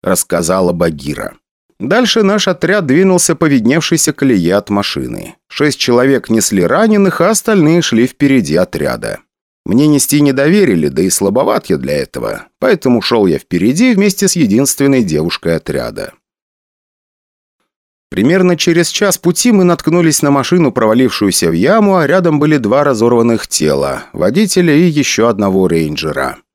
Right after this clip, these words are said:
Рядом валялись тела убитых скорпионов разных размеров, и было их немало.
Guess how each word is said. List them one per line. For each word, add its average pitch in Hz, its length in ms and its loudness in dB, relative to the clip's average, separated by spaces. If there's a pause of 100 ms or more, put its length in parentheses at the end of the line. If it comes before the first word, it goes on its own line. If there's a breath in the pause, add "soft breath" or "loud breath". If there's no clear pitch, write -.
(480)
Рядом 143 400 0
валялись 139 440 0
тела 131 240 2
убитых 131 400 0
скорпионов 131 640 0
разных 120 400 0
размеров, 156 640 0
и 240 120 2
было 151 360 2
их 127 260 0
немало. 78 680 0